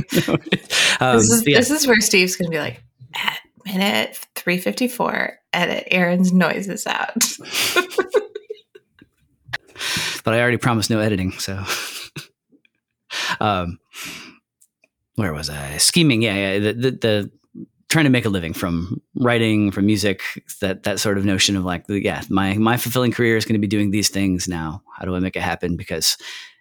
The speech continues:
Speaker 1: neither of those are a day job necessarily.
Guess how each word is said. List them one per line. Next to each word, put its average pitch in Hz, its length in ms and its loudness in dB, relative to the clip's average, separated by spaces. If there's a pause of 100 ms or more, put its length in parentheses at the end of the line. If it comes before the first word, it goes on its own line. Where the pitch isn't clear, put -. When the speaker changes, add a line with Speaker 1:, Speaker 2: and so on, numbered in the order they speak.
(100)
Speaker 1:
neither 98 340 2
of 87 120 -4
those 90 520 0 (720)
are 87 100 -2
a 90 60 -2
day 87 160 0
job 80 420 -4
necessarily. 92 600 -2